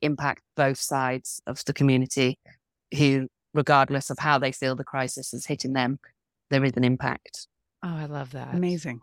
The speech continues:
Speaker 3: I love
Speaker 2: And you
Speaker 3: that
Speaker 2: know
Speaker 3: you're
Speaker 2: what?
Speaker 3: doing
Speaker 2: That
Speaker 3: that.
Speaker 2: brings up such an interesting point. We don't need to dive into it here, but just highlighting the idea that insurance does cover therapy, but does not cover coaching.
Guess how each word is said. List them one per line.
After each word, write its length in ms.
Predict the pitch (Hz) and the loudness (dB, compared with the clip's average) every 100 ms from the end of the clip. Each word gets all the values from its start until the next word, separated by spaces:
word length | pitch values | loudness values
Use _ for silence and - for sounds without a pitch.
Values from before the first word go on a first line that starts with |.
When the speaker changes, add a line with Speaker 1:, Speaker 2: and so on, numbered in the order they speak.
| _ _ | _ _
Speaker 3:
I 80 | 180 | -2
love 120 | 170 | 0
Speaker 2:
And 60 | 285 | 2
you 60 | 349 | 4
Speaker 3:
that 20 | |
Speaker 2:
know 100 | 392 | 6
Speaker 3:
you're 40 | |
Speaker 2:
what? 140 | 427 415 | 6 4
Speaker 3:
doing 80 | 269 | 4
Speaker 2:
That 140 | 415 | 2
Speaker 3:
that. 60 | 403 | 6
Speaker 2:
brings 260 | 440 381 | 4 4
up 120 | 285 | -2
such 320 | 202 - 359 - | -4 -4 -4 -2
an 100 | 202 | 0
interesting 460 | 185 175 170 170 | -2 -2 -4 -4
point. 280 | 156 170 170 | -2 -2 0
We 80 | 220 | -2
don't 260 | 233 196 247 | -2 -4 -6
need 220 | 185 185 170 | -6 -6 -6
to 100 | 170 | -2
dive 260 | 156 156 | 0 0
into 260 | 143 147 185 | -4 -6 -6
it 120 | 185 | -6
here, 240 | - 190 202 | -4 -6 -4
but 140 | 233 | -6
just 340 | 254 240 - - | -6 -8 -10 -6
highlighting 480 | 220 208 202 190 | -2 0 0 0
the 120 | 170 160 | 0 -2
idea 320 | 170 170 170 | -2 -2 -2
that 160 | 170 - _ - - _ _ _ _ | -4 -8 _ -20 -20 _ _ _ _
insurance 560 | - 254 - 381 370 - | 0 2 2 -2 -2 -6
does 340 | 196 220 247 - | 0 2 2 -4
cover 540 | - 226 190 180 165 | -4 -2 0 -2 -2
therapy, 540 | - 208 208 196 165 | -4 -4 -4 -4 -6
but 240 | 143 170 - | -4 -6 -4
does 200 | 170 156 | -6 -2
not 280 | 180 - - | -4 -4 -10
cover 360 | - 160 151 | -8 -4 -4
coaching. 800 | 147 - 156 139 - - 240 226 | -6 -4 -4 -4 -6 -8 -8 -10